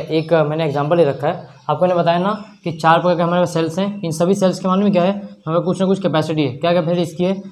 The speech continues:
इसकी है टू, ये है एटीन, ये है एटीन, अ, sorry, eight, eighteen और थर्टी टू, इसकी capacities हैं। अब मैं आपको क्या समझाने वाला हूँ मैं, क्योंकि electronic configuration निकालने में सबसे ज़्यादा helpful और यूज़ यही होगा हमेशा। अगर हमने, देखो ध्यान से, यहाँ पे लिखा है एन ए सी एल।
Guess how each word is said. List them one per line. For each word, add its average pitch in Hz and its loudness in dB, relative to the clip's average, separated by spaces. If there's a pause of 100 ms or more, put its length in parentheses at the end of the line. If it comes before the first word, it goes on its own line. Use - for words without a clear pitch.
(140)
इसकी 147 -4
है 175 4
टू, 185 2 (500)
ये 151 -2
है 160 2
एटीन, 175 0 (320)
ये 151 -2
है 160 0
एटीन, 156 -2
अ, - -10
sorry, 156 0 (140)
eight, 208 2
eighteen 160 0
और 233 2 (400)
थर्टी 151 0
टू, 139 -2
इसकी 143 -6
capacities 147 0
हैं। 113 -10 (520)
अब 151 -8
मैं 170 0
आपको 175 -2
क्या 202 -2
समझाने 190 2
वाला 190 4
हूँ 190 -2
मैं, 196 0 (260)
क्योंकि 170 2
electronic 180 2
configuration 185 0
निकालने 165 2
में 160 0
सबसे 180 2
ज़्यादा 165 4
helpful 180 2
और 175 6
यूज़ 175 2
यही 175 8
होगा 127 2 (340)
हमेशा। 160 0 (300)
अगर 170 4
हमने, 190 2
देखो 175 2
ध्यान 170 2
से, 156 0
यहाँ 165 2
पे 165 0
लिखा 170 4
है 185 0
एन 170 0
ए 185 2
सी 175 0
एल। 139 4